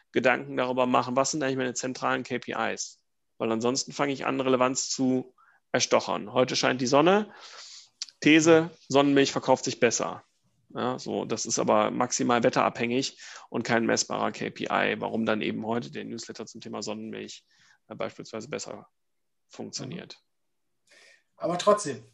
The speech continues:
Speaker 2: allen voran steht ja das Thema, ich muss erstmal den Consent haben. Jetzt hast du vorhin gesagt, viele Unternehmen haben nur bei zwanzig Prozent ihrer Kundendaten den Consent. Was ist da dein Tipp? Wie komme ich an den Consent?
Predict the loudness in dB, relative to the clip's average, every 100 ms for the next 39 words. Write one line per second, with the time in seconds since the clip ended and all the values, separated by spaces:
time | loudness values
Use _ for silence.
0 | _ 6 6 6 2 4 6 4 2 -4
1 | -10 -10 -4 -2 6 8 8 4 -2 -6
2 | -4 -4 2 2 2 -2 -4 -4 -2 -6
3 | 0 0 0 -8 -10 -12 -6 -4 -4 -4
4 | -6 -4 -2 2 4 4 -4 _ _ _
5 | _ _ _ _ _ -10 -4 -2 0 2
6 | 2 2 0 -4 -8 -10 -4 0 2 2
7 | 2 6 6 6 2 2 -2 -2 -6 -6
8 | 4 4 4 0 2 4 4 0 -2 -2
9 | -2 0 2 2 0 -6 -6 0 0 0
10 | -8 -4 -6 -4 0 2 2 0 -6 -10
11 | -4 -2 -2 -2 -6 -6 -6 -8 -18